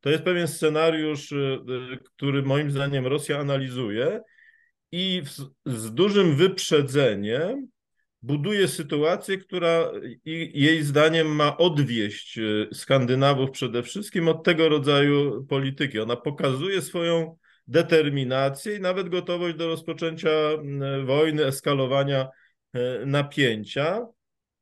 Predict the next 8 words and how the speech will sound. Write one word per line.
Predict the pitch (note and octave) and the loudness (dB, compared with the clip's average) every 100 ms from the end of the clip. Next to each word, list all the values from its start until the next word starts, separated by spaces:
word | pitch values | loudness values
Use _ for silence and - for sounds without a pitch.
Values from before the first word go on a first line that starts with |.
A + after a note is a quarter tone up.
| _ _ _ _ | _ _ _ _
e, | C#3+ A#2+ A#2+ A#2 | -8 -6 -6 -10
bo | C#3 C3+ | -2 2
lepiej | D#3 - E3+ | 4 4 2
atakować | D3 C#3+ D3+ D3 C#3 | 0 -2 -2 -2 -4
wtedy, | - D#3 C#3+ | -4 -6 -4
kiedy | D3 C#3 C3 | -6 -6 -8
tego | C3 C3+ C3 | -6 -4 -2
rodzaju, | C3 B2 C3+ C#3 C3 C3 | -4 -2 0 0 -2 -6